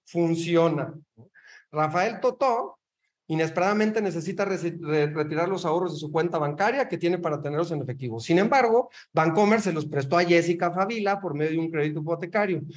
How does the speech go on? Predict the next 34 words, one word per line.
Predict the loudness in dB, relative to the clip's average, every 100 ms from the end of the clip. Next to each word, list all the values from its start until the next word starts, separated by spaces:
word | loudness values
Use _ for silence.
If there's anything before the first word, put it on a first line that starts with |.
| -20 _
por | 4 6
lo | 6
que | 4
Bancomer, | 2 2 2 2 2 0
pues, | -4 0
no | 0 0
tiene | 0 0 -2
disponible | -4 -6 -4 -2 -2
el | -2
dinero | -2 -2 -2
de | 0
Rafa | -2 -2 -8
porque | -4
ya | -2 -2
se | -2
lo | -6
prestó | -6 -2 0
a |
Jessica. | 4 4 4 -2 -6 -8 -10 _ _ _
Bancomer | 0 2 4 4 6 4 2 -2
puede | 2 4 6
hacer | 4 -2 -4 -4
tres | 0 2 0
formas | 0 0 2 -2
para | 0 0 0
obtener | 0 0 2 2
esa | 0 -4
liquidez | -4 -6 2 2 2 -4
y | -2
entregarle | -2 0 0 0 -2
su | -4
dinero | -6 -4 -2 -2
a |
Rafa. | -2 -8